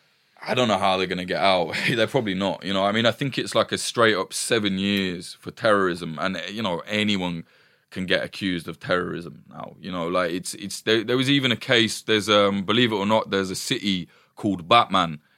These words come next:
in Turkey, and it's a Kurdish city, yeah, Batman, B A T M A N, Batman.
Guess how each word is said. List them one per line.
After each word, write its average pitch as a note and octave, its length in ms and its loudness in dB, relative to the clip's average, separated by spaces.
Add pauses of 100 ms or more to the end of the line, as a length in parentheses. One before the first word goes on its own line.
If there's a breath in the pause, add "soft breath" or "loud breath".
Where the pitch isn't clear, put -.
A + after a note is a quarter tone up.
(140)
in F#2+ 520 0
Turkey, G#2 460 2
and E2 100 -8
it's E2 120 -8
a F#2+ 60 -6
Kurdish A#2+ 380 4
city, D#2+ 260 -4
yeah, G#2 200 4
Batman, F#2 420 0
B B2 160 2
A A#2 120 6
T G#2 320 2
M G#2+ 140 2
A G2+ 80 -2
N, F#2+ 220 -2
Batman. F2+ 380 0